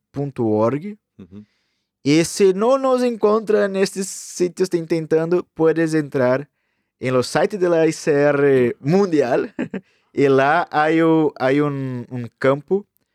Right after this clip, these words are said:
Speaker 1: eh, donde están las sesiones.
Speaker 2: Y
Speaker 1: Y
Speaker 2: también ustedes tienen un podcast, ¿no?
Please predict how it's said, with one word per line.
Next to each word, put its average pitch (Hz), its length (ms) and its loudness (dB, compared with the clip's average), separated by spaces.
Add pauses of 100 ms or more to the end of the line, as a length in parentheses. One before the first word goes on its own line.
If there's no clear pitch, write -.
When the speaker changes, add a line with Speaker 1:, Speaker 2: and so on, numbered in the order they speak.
(640)
Speaker 1:
eh, 110 300 0
donde 131 240 2
están 135 440 -2
las 127 160 0
sesiones. 131 640 -2
Speaker 2:
Y 120 220 2
Speaker 1:
Y 110 40 -2
Speaker 2:
también 143 500 -2
ustedes 143 440 -4
tienen 143 300 -4
un 131 160 -4
podcast, 85 680 -8
¿no? 135 200 -14